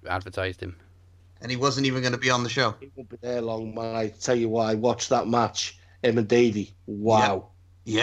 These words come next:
Speaker 2: yep, it was that good,
Speaker 3: Wow.
Speaker 2: right, Butch?
Speaker 3: Tore the fucking roof down.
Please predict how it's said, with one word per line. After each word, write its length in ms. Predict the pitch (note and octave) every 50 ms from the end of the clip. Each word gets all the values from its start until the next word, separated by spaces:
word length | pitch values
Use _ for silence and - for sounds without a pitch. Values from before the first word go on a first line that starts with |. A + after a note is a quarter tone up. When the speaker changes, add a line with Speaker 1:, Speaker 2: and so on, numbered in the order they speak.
| D3 D#3
Speaker 2:
yep, 60 | - -
it 60 | C3
was 180 | C3+ C#3+ C#3+ C3
that 260 | C3 C#3 C#3+ C#3+ - -
good, 160 | E3+ D#3 -
Speaker 3:
Wow. 60 | G#2+
Speaker 2:
right, 180 | - - F#2+ -
Butch? 340 | E3 F3 F3+ - - - _ - - - - - -
Speaker 3:
Tore 300 | - D3 C#3+ C#3+ C#3 C3
the 140 | A2 A2+ G#2
fucking 760 | - - - - F3 D#3 C3+ - - C#3 C3 A2+ G#2+ G#2+ A2
roof 340 | A#2+ C3 B2+ A#2 G#2+ - - - - -
down. 580 | - B2+ A#2+ A#2+ A#2+ B2 A#2+ A2+ G#2+ F#2+ F#2